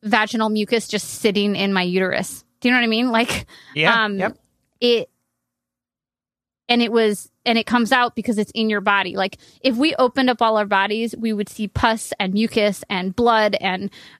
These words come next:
Speaker 1: trigger warning for all this <laughs> gory content that I'm saying right now.
Speaker 2: <laughs>
Speaker 1: But the, the, the point that I'm getting to is, um, we move throughout this world thinking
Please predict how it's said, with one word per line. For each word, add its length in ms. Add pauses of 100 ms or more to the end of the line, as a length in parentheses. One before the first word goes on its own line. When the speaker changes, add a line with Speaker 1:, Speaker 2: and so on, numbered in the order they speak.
(120)
Speaker 1:
trigger 300
warning 320
for 100
all 160
this 540
<laughs> 40
gory 420
content 580
that 120
I'm 140
saying 320
right 160
now. 240 (160)
Speaker 2:
<laughs> 180
Speaker 1:
But 220 (380)
the, 120 (320)
the, 140
the 180
point 260
that 100
I'm 100
getting 240
to 180
is, 220 (380)
um, 400 (720)
we 240
move 340
throughout 320
this 240
world 380
thinking 720